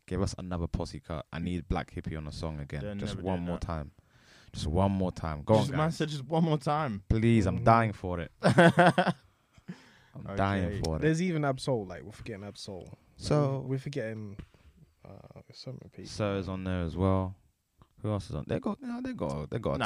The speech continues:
Speaker 1: talented
Speaker 2: they'll be
Speaker 1: little
Speaker 2: f-, I mean,
Speaker 1: roster.
Speaker 2: again, it's like they'll, it's the same way, like, when I said Ronaldo left Real Madrid, and the, Real Madrid as a club is fine.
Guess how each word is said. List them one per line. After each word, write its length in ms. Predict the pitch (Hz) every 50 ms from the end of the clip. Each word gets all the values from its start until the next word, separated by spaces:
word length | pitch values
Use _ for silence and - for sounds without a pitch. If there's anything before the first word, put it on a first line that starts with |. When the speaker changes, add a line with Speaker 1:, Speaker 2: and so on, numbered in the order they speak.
| 95 95
Speaker 1:
talented 160 | - 156 -
Speaker 2:
they'll 80 | - -
be 40 | -
Speaker 1:
little 100 | 73 73
Speaker 2:
f-, 120 | - 285
I 20 | 359
mean, 100 | 381 370 349
Speaker 1:
roster. 120 | - -
Speaker 2:
again, 280 | 226 214 277 226 190 156
it's 140 | 165 180
like 180 | 226 208 - -
they'll, 160 | 180 185 180 175
it's 120 | - 208 190
the 100 | 240 233
same 220 | - 285 254 240
way, 100 | 226 208 190
like, 140 | 180 151 160
when 100 | 170 170
I 80 | 170
said 240 | 175 - 180 170 156
Ronaldo 420 | 139 143 143 175 180 185 180 170 160
left 180 | 160 160 _
Real 120 | 160 156 151
Madrid, 420 | 143 135 131 135 135 123 120 127 _ _ _ _ _ _
and 480 | - 113 113 113 113 113 113 110 110 - - - - - - _ - -
the, 220 | - 131 131 120 - -
Real 180 | 147 160 175 190
Madrid 240 | 190 180 170 180
as 100 | 165 151
a 60 | 147 147
club 220 | - 165 160 147
is 100 | 127 -
fine. 440 | - _ 123 113 131 127 104 95